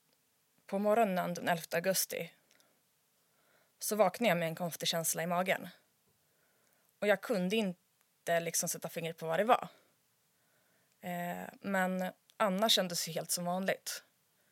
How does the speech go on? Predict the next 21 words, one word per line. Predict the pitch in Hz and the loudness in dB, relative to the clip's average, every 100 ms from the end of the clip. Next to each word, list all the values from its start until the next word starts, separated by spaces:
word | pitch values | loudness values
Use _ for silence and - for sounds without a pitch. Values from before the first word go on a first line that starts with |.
| _ _ _ _ _ | _ _ _ _ _
Jag | 196 | 2
märkte | 214 190 - - | 4 2 -2 -4
ingenting. | 233 196 180 175 - - 160 - _ _ _ _ _ _ _ _ _ | -2 0 0 0 -2 -6 -10 -16 _ _ _ _ _ _ _ _ _
Hon | - 233 | -2 4
var, | 240 226 - | 4 4 0
hon | 240 233 | 2 4
var | |
lite | 220 202 180 180 | 4 4 0 0
tyst | 190 - - | 0 -2 -2
bara, | - - | -4 -6
men | 175 175 | -4 -2
det | 180 | -2
var | 190 208 | -2 -2
ingenting | 170 170 180 - - | -4 -6 -6 -6 -8
alltså. | - - - _ _ _ _ _ _ _ _ _ _ - | -8 -10 -12 _ _ _ _ _ _ _ _ _ _ -8
Eh, | 165 165 170 | -4 -2 -2
vi | 175 175 175 175 - | -2 -2 -2 -4 -6
gick | 185 - | -6 -8
till, | - 170 170 | -8 -8 -6
eh, | 165 | -2
kiosken | - 185 - 90 113 | 0 0 -2 -2 -6